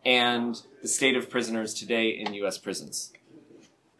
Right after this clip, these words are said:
This prison strike was called to start on September ninth because September ninth is the anniversary of the most famous prison uprising in the United States, the Attica prison uprising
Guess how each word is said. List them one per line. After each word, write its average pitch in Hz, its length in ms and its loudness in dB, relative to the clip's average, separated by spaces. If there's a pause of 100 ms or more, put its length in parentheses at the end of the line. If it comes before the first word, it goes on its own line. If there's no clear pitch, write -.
(360)
This 208 160 8
prison 196 320 2
strike 143 440 6
was 135 160 0
called 135 480 6
to 120 460 -4
start 117 500 4
on 110 120 0
September 131 500 -2
ninth 104 300 0
because 113 240 -8
September 139 400 -2
ninth 123 280 0
is 117 120 -10
the 117 160 -4
anniversary 113 580 -2
of 104 160 -6
the 107 80 -4
most 160 280 6
famous 147 280 0
prison 120 280 -4
uprising 113 520 0
in 113 140 -4
the 113 60 2
United 104 320 -2
States, 104 440 -4 (340)
the 107 140 -2
Attica 120 340 10
prison 107 280 -4
uprising 98 580 -2